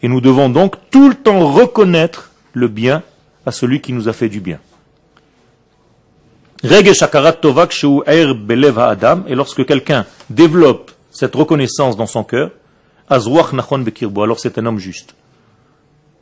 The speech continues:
C'est-à-dire, il faut garder la notion de la reconnaissance chez nous, de celui qui t'a fait du bien dans ta vie. Et donc, Akadosh Baruch Hu nous a sortis de cette prison égyptienne, qui était en,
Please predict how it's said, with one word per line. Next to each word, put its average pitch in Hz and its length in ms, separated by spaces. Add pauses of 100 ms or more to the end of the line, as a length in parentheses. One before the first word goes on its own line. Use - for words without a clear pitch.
(420)
C'est-à-dire, 139 440
il 135 120
faut 135 180
garder 170 760 (440)
la 127 160
notion 147 460
de 131 120
la 123 100
reconnaissance 123 880
chez - 180
nous, 92 140 (280)
de 117 60
celui 131 300
qui 143 100
t'a 117 100
fait 131 140
du 110 120
bien 107 200
dans 104 100
ta 98 120
vie. 82 160 (560)
Et - 40
donc, 117 160
Akadosh 131 300
Baruch 139 180
Hu 143 40
nous 117 120
a 117 60
sortis - 360
de 113 80
cette 107 200
prison 123 480
égyptienne, 110 520 (140)
qui - 100
était 110 140
en, 113 160